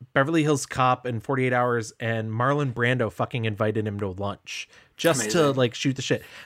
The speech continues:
Speaker 1: Or, like, he went to a club with Sammy Davis Junior, and Sammy Davis Junior told him, you know, "Satan is just as powerful as God." And, like,
Speaker 2: Jesus
Speaker 1: so he
Speaker 2: Christ.
Speaker 1: has all these funny fucking stories that he, you know, said at the time. You know, he's like,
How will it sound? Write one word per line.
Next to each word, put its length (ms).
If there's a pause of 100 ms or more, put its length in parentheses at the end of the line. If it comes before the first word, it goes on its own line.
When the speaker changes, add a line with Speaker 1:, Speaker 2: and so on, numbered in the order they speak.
Speaker 1:
Or, 240
like, 320
he 500
went 360
to 160
a 40
club 640
with 680
Sammy 420
Davis 340
Junior, 400
and 140
Sammy 240
Davis 280
Junior 280
told 280
him, 200 (320)
you 80
know, 160
"Satan 400
is 120
just 220
as 140
powerful 500
as 140
God." 420
And, 180
like, 120
Speaker 2:
Jesus 420
Speaker 1:
so 120
he 120
Speaker 2:
Christ. 160
Speaker 1:
has 140
all 300
these 340
funny 580
fucking 480
stories 600
that 280
he, 380
you 140
know, 100
said 220
at 100
the 80
time. 340
You 120
know, 80
he's 180
like, 160